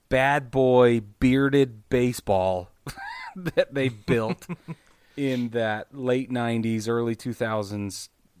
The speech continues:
Speaker 1: David Ortiz smashing the call box. You know, that
Speaker 2: <laughs>
Speaker 1: Johnny
Speaker 2: Yeah.
Speaker 1: Damon, you know, you know, out in the outfield with his beard, and, uh, Dustin Pedroia be, having almost no business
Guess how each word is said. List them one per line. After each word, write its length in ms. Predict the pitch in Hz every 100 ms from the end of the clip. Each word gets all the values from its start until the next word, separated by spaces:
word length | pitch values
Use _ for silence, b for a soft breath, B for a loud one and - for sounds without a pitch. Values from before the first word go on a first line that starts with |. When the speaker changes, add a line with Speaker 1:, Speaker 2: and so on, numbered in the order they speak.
| -
Speaker 1:
David 360 | - 120 113 117
Ortiz 640 | 113 110 - 117 110 110
smashing 640 | - - 120 113 101 123 113
the 160 | 104 95 _ _ _
call 280 | - 117 107
box. 460 | 107 104 101 -
You 120 | 139
know, 80 | 131
that 260 | 127 143 - B B B
Speaker 2:
<laughs> 360 | B B B 127
Speaker 1:
Johnny 280 | 135 139 139
Speaker 2:
Yeah. 60 |
Speaker 1:
Damon, 640 | 131 135 139 135 131 131 117 _
you 100 | -
know, 300 | 139 127 110
you 180 | 98 135
know, 140 | 127 120
out 140 | 123
in 80 | 123
the 140 | 120
outfield 440 | 117 113 - 143 131
with 120 | 123
his 120 | 110
beard, 420 | 95 123 120 120
and, 220 | 110 101 b b b b 120
uh, 160 | 107
Dustin 380 | 101 131 - 123
Pedroia 680 | - 107 117 123 120 117 113 -
be, 180 | 127 117
having 460 | 113 117 110 110 -
almost 380 | 139 135 117 -
no 280 | 123 139 131
business 600 | 110 120 104 101 -